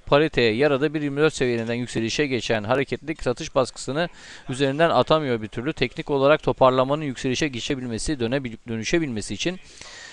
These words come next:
bir yirmi beş seviyenin üzerinde uzunca bir süre kalması gerekiyor paritenin. Eğer bunu başarırsa bir yirmi beş otuz, bir yirmi beş altmış aralığını aşılmasıyla tekrardan bir yirmi altıları konuşmaya başlayacağız.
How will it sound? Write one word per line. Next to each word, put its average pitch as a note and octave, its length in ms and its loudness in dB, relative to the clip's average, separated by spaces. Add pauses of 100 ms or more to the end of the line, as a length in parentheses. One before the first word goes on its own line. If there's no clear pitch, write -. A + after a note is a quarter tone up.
(140)
bir D#3+ 180 4
yirmi C3 300 -2
beş F#3 140 6
seviyenin B2+ 340 0
üzerinde A#2 560 2
uzunca D3 440 -2
bir A2 60 -10
süre D#3+ 360 2
kalması A#2+ 500 2
gerekiyor C3 420 0
paritenin. B2 560 -2
Eğer C#3+ 320 6
bunu B2+ 180 -4
başarırsa G#2+ 560 -2
bir C#3 100 -4
yirmi A#2+ 140 -6
beş G#2 180 -4
otuz, B2+ 280 -6
bir C3+ 80 -4
yirmi A#2 180 -6
beş G#2+ 160 -4
altmış - 320 -4
aralığını G2+ 360 -2
aşılmasıyla D#3 680 2 (520)
tekrardan D3 600 4
bir D#3 100 0
yirmi C#3 260 -2
altıları A#2 360 0
konuşmaya C3 480 -2
başlayacağız. A#2+ 580 2